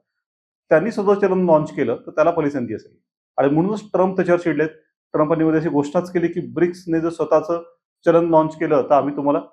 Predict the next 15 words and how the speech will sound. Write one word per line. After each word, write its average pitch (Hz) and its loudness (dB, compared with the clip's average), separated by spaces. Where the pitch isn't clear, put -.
शिक्षा - -2
करू 139 -2
वगैरे. 113 -4
तर 156 -2
त्यामुळे 156 0
त्यांच्या 170 2
आधीच 180 0
डोक्यात 175 -2
येते 175 -2
की 180 -2
डॉलरला 156 2
हे 160 0
आपल्याला 151 4
आव्हान 143 0
द्यायला 135 -4